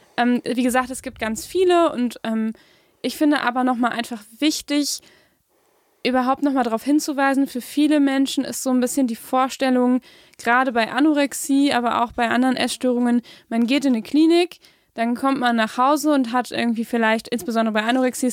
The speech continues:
hat man dann halt das Gewicht, was man irgendwie als Ziel hatte. Und dann denken viele Menschen, „Okay, und jetzt ist die Krankheit geheilt.“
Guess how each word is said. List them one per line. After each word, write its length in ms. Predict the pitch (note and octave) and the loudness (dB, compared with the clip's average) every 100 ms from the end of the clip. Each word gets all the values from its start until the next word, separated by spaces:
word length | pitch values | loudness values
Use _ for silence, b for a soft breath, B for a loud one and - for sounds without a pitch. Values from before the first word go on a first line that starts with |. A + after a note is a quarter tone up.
| B3+ | -2
hat 180 | A#3 | -2
man 160 | A#3 A3+ | 0 0
dann 160 | G#3+ A3+ | 2 2
halt 300 | A3 A3 A3 | 0 -2 -6
das 160 | G#3+ | -6
Gewicht, 380 | A3+ G#3 D4+ - | -4 -2 -2 -2
was 140 | C#4+ | -2
man 180 | C#4 C4+ | 0 0
irgendwie 300 | A#3+ C4+ B3+ | 0 0 2
als 220 | B3 - | 0 -2
Ziel 200 | - C4 | 0 2
hatte. 340 | B3+ B3+ C4+ C4+ B B - | 2 0 0 -2 B B -4
Und 200 | A#3 B3 | -2 2
dann 240 | A#3 B3 b b | 2 0 b b
denken 200 | A#3 A3+ | -2 -2
viele 280 | A3 D4 D4+ | -2 0 4
Menschen, 520 | C4+ B3 C4 - C4+ C4 B B - | 4 4 2 2 0 0 B B -6
„Okay, 360 | - C#4 A#3 | -4 0 0
und 120 | - A#3 | 0 0
jetzt 220 | C4 C#4+ | 0 -2
ist 160 | D4 | -8
die 80 | D4 | -8
Krankheit 460 | - G#3+ A3 A#3+ - | -6 -4 -4 -6 -8
geheilt.“ 640 | C4+ C4 A3+ G#3+ G#3+ - | -4 0 2 2 -2 -6